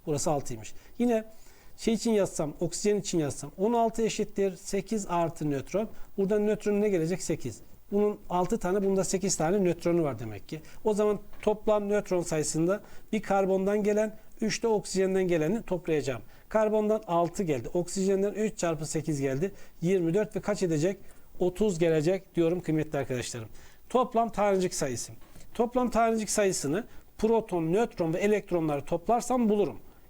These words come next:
Yani toplam tanecik sayısı. Kaç proton bulmuştum? Otuz. Artı kaç elektron bulmuştum? Otuz iki. Artı kaç tane nötron bulmuştum? Otuz.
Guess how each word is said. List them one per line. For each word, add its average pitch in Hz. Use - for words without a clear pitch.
Yani 139
toplam 180
tanecik 165
sayısı. 135
Kaç -
proton 196
bulmuştum? 165
Otuz. -
Artı 135
kaç 247
elektron 180
bulmuştum? 143
Otuz 175
iki. 147
Artı 143
kaç 233
tane 190
nötron 165
bulmuştum? 135
Otuz. -